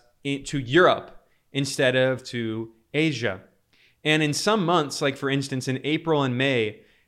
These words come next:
and August of two thousand twenty-two, all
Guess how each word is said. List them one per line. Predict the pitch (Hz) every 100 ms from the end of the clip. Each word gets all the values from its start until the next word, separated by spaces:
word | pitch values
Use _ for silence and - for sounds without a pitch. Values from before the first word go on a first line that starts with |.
| _ _
and | 139 131
August | 139 170 143 123 -
of | 127 123
two | 143
thousand | 139 131 131
twenty-two, | - 127 120 - 127 120 - -
all | 165 208 156 110 98 -